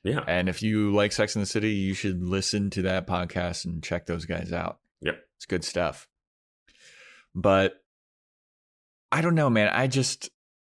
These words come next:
Speaker 2: <sighs> like, I realize that not everyone's dreams are gonna come true.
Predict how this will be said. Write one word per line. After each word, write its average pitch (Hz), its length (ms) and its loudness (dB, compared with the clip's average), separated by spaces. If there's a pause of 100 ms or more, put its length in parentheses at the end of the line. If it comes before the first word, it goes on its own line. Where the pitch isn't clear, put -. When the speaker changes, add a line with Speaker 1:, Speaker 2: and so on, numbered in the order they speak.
(300)
Speaker 2:
<sighs> - 1000 -10
like, 139 280 0 (1040)
I 147 120 4
realize 120 520 4
that 92 160 -2
not 95 280 2
everyone's 87 480 0
dreams 80 340 -2
are 82 80 -2
gonna 82 240 -4
come 80 220 -8
true. - 320 -10